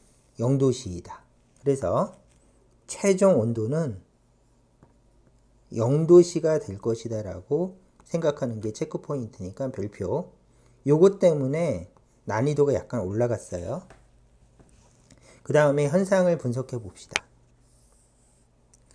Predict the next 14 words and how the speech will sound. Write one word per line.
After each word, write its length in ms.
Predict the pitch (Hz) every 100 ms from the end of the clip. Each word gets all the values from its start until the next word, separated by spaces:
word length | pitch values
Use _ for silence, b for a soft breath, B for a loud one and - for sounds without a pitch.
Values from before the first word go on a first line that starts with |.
| b b _
자, 480 | - 98 101 160 - _ -
그림과 440 | 147 151 160 151
같이 560 | 131 110 - 180 196 185
현상을 640 | 185 170 151 147 175 185
분석한다. 600 | 180 110 113 104 92 87 _ _ _ _ _ _ _ _ _ _ _ _ _ b b b b
자, 180 | 139 123
그러면 300 | 151 165 120
일단은 720 | 143 147 143 160 196 214 214 _ _ _ _ -
얼음을 640 | 113 139 147 156 185 185 95
열량계 460 | 104 143 151 147
안에 220 | 135 135
집어넣었을 600 | 123 110 120 113 110 104
때 140 | - 110
상황을 640 | - 143 131 123 147 202